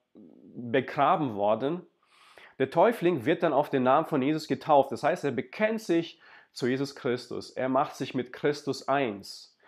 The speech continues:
Mit anderen Worten, ich bin mit Christus erstmal gestorben. Das kommt in diesen Versen ja vor. Ich bin mit ihm erstmal gestorben. Mein altes Leben ist gestorben. Sein Tod war mein Tod. Und dann bin ich mit ihm begraben worden.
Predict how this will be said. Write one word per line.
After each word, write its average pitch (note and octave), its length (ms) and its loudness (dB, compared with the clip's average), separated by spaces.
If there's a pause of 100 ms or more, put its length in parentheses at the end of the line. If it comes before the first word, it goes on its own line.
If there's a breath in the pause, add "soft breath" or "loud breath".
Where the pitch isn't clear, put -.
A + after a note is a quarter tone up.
(320 loud breath)
Mit - 120 -6
anderen D#3 280 4
Worten, D3 360 8
ich C#3 140 -4
bin D3+ 120 2
mit D3 160 -2
Christus D3+ 340 -4
erstmal B2 380 0
gestorben. D3 1000 0 (160)
Das B2 200 -10
kommt C3+ 180 -2
in B2 60 0
diesen C3 200 -2
Versen A#2+ 340 -2
ja A2 120 -2
vor. C3+ 460 -2 (360 loud breath)
Ich - 60 -20
bin C#3 120 2
mit C#3 100 2
ihm C3 100 2
erstmal B2+ 260 -2
gestorben. C3 680 2
Mein C3+ 180 2
altes C#3 500 -2
Leben C3 300 -2
ist B2 140 -8
gestorben. C3+ 600 -2 (220 soft breath)
Sein C3+ 460 2
Tod B2+ 460 0
war B2 220 0
mein A2+ 380 0
Tod. D3+ 400 -4 (400 loud breath)
Und C#3+ 180 -2
dann A3 360 2
bin E3+ 160 0
ich F#3+ 100 -4
mit F3 120 0
ihm F#3 180 -2
begraben D3+ 640 -2
worden. G2+ 560 -4